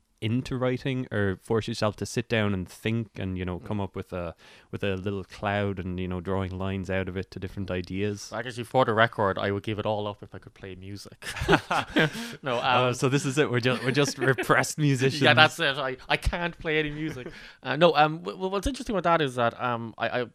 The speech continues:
Speaker 2: I've thought about this a lot myself, that, um,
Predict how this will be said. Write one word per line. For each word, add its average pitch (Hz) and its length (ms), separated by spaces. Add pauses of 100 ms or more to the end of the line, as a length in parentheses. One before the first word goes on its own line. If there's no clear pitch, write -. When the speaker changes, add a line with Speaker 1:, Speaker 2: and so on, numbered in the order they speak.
(140)
Speaker 2:
I've 123 140
thought 165 200
about 131 160
this 113 180
a - 80
lot 110 200
myself, 107 560
that, 101 280
um, 98 340